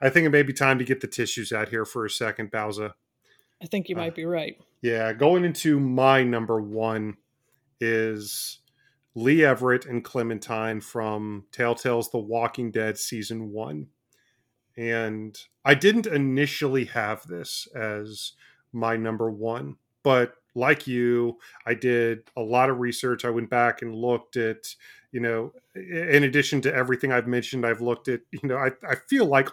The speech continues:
Speaker 1: all the hugs that have ever been given in the history of not just Nintendo, but video games. And, uh, like, if some of these I even went back and, and experienced personally, like with Bear Hugger and Peach's group hug and,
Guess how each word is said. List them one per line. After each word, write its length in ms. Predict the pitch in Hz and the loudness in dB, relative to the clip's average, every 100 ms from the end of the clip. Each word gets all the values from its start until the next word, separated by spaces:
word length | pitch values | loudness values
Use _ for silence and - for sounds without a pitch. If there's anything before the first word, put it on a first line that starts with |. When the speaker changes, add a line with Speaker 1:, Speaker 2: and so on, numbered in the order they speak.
| - | -4
Speaker 1:
all 220 | 139 160 | 2 4
the 160 | 156 110 | 4 2
hugs 480 | 113 117 110 107 - - _ | 2 -2 -2 -8 -10 -12 _
that 120 | 127 | 0
have 120 | 127 196 | 0 2
ever 280 | 143 127 | 2 2
been 220 | 131 135 117 | 2 2 2
given 280 | 127 117 | 2 2
in 120 | 117 113 | 0 -4
the 100 | 107 | -6
history 400 | 143 - - 123 | -6 -6 -4 -4
of 120 | 117 | -2
not 180 | 120 117 | -4 -6
just 220 | 127 - | -8 -8
Nintendo, 580 | 123 117 117 110 117 120 _ - _ | -8 -6 -8 -8 -10 -10 _ -20 _
but 220 | - 127 110 | -2 -2 2
video 380 | 135 117 113 110 | 2 4 0 -2
games. 540 | 147 170 165 - - _ _ _ _ _ | -6 -8 -10 -10 -12 _ _ _ _ _
And, 760 | 120 117 117 113 110 110 110 - - _ _ _ _ | -2 0 0 -2 -4 -6 -10 -12 -18 _ _ _ _
uh, 260 | 139 131 135 | 2 4 6
like, 180 | 135 147 | 4 2
if 300 | 143 147 143 | 0 0 -2
some 240 | - 160 | 2 2
of 120 | 135 117 | 2 2
these 240 | 147 139 | 2 4
I 100 | 123 | 4
even 300 | 123 127 120 | 4 2 0
went 180 | 123 120 | -2 2
back 300 | 123 123 - | 4 4 2
and, 280 | 117 113 117 _ _ _ | -4 -6 -10 _ _ _
and 120 | 139 | -4
experienced 680 | 120 - - 135 123 117 - | -4 -6 -2 0 0 -4 -6
personally, 640 | - 156 139 123 107 113 104 - - _ | -2 -2 -2 -8 -8 -8 -10 -20 -20 _
like 180 | 120 120 | 0 0
with 160 | 113 | 0
Bear 220 | 151 139 | 4 4
Hugger 580 | 127 135 123 131 127 127 | 4 4 4 2 4 0
and 500 | 147 123 113 110 107 101 | 0 -2 -2 -2 -6 -10
Peach's 340 | - 143 - 104 | -6 -4 -4 -12
group 300 | - 147 139 | -4 -4 -2
hug 580 | 139 127 127 127 123 120 | 0 2 2 2 0 -2
and, 200 | 113 | -4